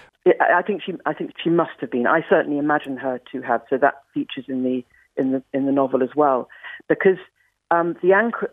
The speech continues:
the anchorite, the, the hermit, and one of their roles is to offer counsel. So people come to talk to them. And so she would have heard the news, and also from her servant who was going backwards and forwards to, for provisions and so forth.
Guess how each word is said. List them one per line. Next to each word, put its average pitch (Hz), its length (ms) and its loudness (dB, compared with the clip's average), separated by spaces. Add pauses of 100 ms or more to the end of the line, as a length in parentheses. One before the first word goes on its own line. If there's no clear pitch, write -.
the 180 120 2
anchorite, 156 560 -2
the, 135 240 -2
the 143 80 -8
hermit, 185 460 0 (380)
and 147 140 -4
one 196 220 4
of 190 120 -2
their 156 160 2
roles 147 400 2
is 135 200 -16
to 147 100 -4
offer 143 200 -6
counsel. - 680 -8
So 151 100 0
people 196 320 -4
come 170 300 -2
to 160 100 -12
talk - 320 0
to - 80 -20
them. - 260 -8 (420)
And 160 200 0
so 170 200 4
she 185 160 -4
would 233 300 2
have 220 100 -2
heard 175 440 4
the 147 80 -6
news, 165 200 2
and 170 80 0
also 190 320 2
from 165 140 -8
her 160 180 -2
servant 214 380 4
who 135 140 -6
was 135 100 -6
going 143 400 2 (240)
backwards - 300 -4
and 135 120 -6
forwards 143 300 0 (160)
to, 127 160 2 (380)
for 143 80 -2
provisions 151 480 0
and 127 160 -6
so 131 100 -6
forth. 127 220 -8